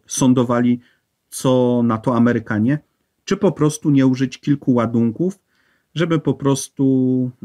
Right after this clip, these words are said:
przekonać, znowu przekonać władze chińskie do wycofania się z tego konfliktu. Oczywiście Pakistan, Indie, tu tych momentów gorących było kilka.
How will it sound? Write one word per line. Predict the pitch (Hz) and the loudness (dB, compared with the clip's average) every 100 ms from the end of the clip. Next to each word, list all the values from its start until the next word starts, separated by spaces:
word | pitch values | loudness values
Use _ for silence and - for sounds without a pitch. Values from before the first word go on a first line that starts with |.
| 131 113 | -10 -8
przekonać, | - 110 110 135 139 110 - - _ | -6 -6 0 0 0 -2 -8 -20 _
znowu | - 107 120 123 | -8 -4 -2 -2
przekonać | - 98 - 87 - - _ _ _ | -4 -6 -6 -10 -12 -20 _ _ _
władze | 107 123 139 131 127 | -6 0 0 0 -2
chińskie | 117 147 127 120 - - 117 151 - _ _ _ - | 0 2 4 2 -4 -6 -2 -2 -4 _ _ _ -14
do | - 143 156 147 143 143 143 | -8 -2 0 0 0 -2 -4
wycofania | 120 123 - 113 117 110 | -6 -4 -4 -4 -2 -2
się | 104 107 101 | -2 -2 -4
z | - | -4
tego | 95 98 | -6 -6
konfliktu. | - 95 - - _ - _ _ _ _ | -6 -8 -10 -18 _ -20 _ _ _ _
Oczywiście | 180 - 160 151 156 | -6 -2 -2 -2 -4
Pakistan, | 143 - - 135 - 110 | -4 -6 -6 -8 -2 -2
Indie, | 110 143 131 139 143 - _ _ - | 0 0 0 0 -2 -4 _ _ -2
tu | 143 | 0
tych | 151 - | 0 0
momentów | 117 123 127 139 143 123 | 2 4 4 2 0 -2
gorących | 113 120 123 120 117 | 0 0 0 0 -4
było | 107 107 | 0 0
kilka. | 101 113 104 123 131 | 0 -2 -4 -2 -4